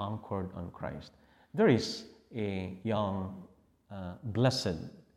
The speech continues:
Carlo Acutis, an Italian, was, uh, beatified a year or two years ago.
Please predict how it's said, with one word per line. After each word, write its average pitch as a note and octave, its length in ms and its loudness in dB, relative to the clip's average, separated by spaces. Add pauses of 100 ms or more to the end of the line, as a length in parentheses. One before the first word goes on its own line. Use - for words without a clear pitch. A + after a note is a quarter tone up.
(160)
Carlo G2+ 320 -2
Acutis, - 680 4
an E2 120 -8
Italian, F2+ 420 2 (600)
was, F#2 300 -4
uh, E2+ 100 0
beatified F#2 640 2
a G2 40 -2
year G2+ 200 4
or F2+ 100 2
two A2 160 -2
years F#2 220 2
ago. G#2 340 4